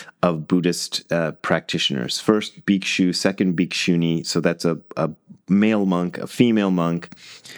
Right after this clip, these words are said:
upasaka, upasika. I don't forget what the difference is between an upasika and a bhikshuni. Doesn't matter. "These ranks are recognized both in the heavens above and in the human world, and they have long been heard.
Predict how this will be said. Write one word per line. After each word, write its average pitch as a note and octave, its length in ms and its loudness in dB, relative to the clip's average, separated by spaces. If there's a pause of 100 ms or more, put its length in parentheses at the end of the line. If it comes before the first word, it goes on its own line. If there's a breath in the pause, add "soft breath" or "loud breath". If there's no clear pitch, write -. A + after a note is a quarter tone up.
(160 loud breath)
upasaka, G2+ 800 0
upasika. - 560 -2
I F#2+ 60 -2
don't B2 100 0
forget - 360 0
what - 100 -10
the E2 80 0
difference E2 500 0
is E2 160 0
between F2 340 0
an E2+ 120 0
upasika E2+ 500 -2
and E2 80 0
a D#2+ 40 0
bhikshuni. D#2+ 540 0
Doesn't D#2 300 -2
matter. D#2 320 -2 (500 loud breath)
"These D#3+ 220 4
ranks C#3+ 320 0
are A2+ 60 4
recognized G#2 600 0
both G2+ 220 2
in F#2 120 2
the F#2+ 60 2
heavens D3 360 0
above F#2+ 420 0
and A2 220 4
in G2+ 100 2
the G2 60 4
human G2 420 2
world, D2+ 380 -2 (400 loud breath)
and G2+ 140 4
they G#2+ 120 4
have G#2 280 -4
long C3+ 400 2
been G2+ 420 2
heard. D2+ 400 -2